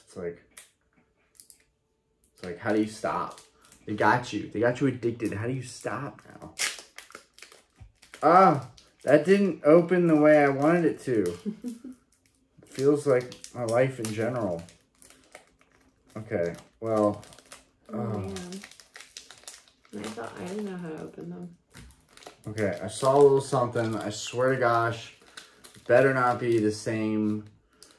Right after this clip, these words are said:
Speaker 1: Better not be the same. Um, better not be the same legendaries again. Oh, I, I might have to open another E T B tomorrow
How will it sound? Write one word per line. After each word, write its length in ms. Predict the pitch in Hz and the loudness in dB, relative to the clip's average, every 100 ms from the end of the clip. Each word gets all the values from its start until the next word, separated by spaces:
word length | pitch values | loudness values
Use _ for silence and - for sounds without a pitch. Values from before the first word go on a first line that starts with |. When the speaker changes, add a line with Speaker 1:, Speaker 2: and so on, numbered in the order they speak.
| _ _ | _ _
Speaker 1:
Better 200 | 113 127 | -4 -2
not 200 | 131 120 | -2 -4
be 200 | 120 117 | -4 -2
the 100 | 104 | -4
same. 840 | - - 113 113 113 110 110 104 - 92 | -6 -8 -6 -6 -6 -6 -8 -10 -14 -10
Um, 640 | 95 90 87 85 85 87 _ _ _ _ _ _ _ _ _ - - | -8 -8 -10 -10 -12 -16 _ _ _ _ _ _ _ _ _ -20 -12
better 160 | - 139 | -4 0
not 180 | 190 196 | 2 6
be 100 | 208 | 6
the 60 | |
same 300 | 190 175 160 175 | 6 4 6 6
legendaries 600 | 180 208 240 214 156 127 | 4 2 4 6 4 4
again. 520 | 110 104 87 67 - - - - _ _ _ _ _ - | -2 -2 -4 -8 -14 -16 -16 -20 _ _ _ _ _ -10
Oh, 160 | 113 - | -8 -6
I, 180 | 113 - - - 131 | -6 -6 -12 -14 -2
I 40 | |
might 160 | 135 175 | 2 4
have 160 | 214 | 4
to 120 | 214 - | 4 6
open 480 | 147 185 208 190 | 6 6 2 0
another 580 | 156 135 127 127 160 175 | 0 2 4 4 6 4
E 220 | 147 156 | 4 2
T 220 | 160 165 156 | 0 -2 0
B 380 | 147 180 160 135 | 0 0 0 -2
tomorrow 800 | 139 123 127 165 147 104 92 | -6 -2 2 2 2 0 -4